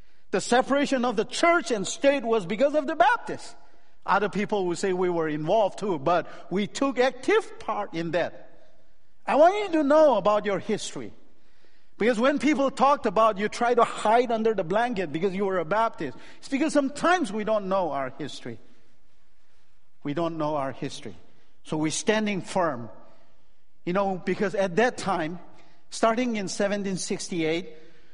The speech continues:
uh, Baptists were asked to drink. They were forced to drink,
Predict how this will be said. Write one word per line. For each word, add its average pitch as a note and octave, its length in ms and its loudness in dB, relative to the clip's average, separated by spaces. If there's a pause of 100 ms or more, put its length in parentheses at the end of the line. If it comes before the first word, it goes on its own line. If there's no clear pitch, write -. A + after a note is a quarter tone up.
(140)
uh, G3 300 4
Baptists B3 500 2
were A#3 180 0
asked A#3+ 420 0
to A3 100 0
drink. C#4 580 2 (1120)
They A#3 80 2
were D4 140 6
forced - 680 2
to F3+ 100 0
drink, D3+ 280 -2